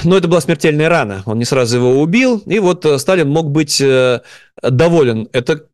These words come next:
как вот надо было всё организовать и проводить. Ну, теперь вот Путин, правда, на это, на всё равняется. То есть нигде невозможно было найти спасения от жажды Сталина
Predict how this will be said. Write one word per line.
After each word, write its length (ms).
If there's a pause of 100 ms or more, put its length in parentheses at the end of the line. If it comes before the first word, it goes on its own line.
как 200
вот 160
надо 260
было 260
всё 220
организовать 420
и 60
проводить. 520
Ну, 100
теперь 200
вот 160
Путин, 300
правда, 320 (240)
на 80
это, 220
на 120
всё 300 (280)
равняется. 800 (220)
То 80
есть 100
нигде 560
невозможно 560
было 240
найти 640
спасения 640
от 140
жажды 440
Сталина 460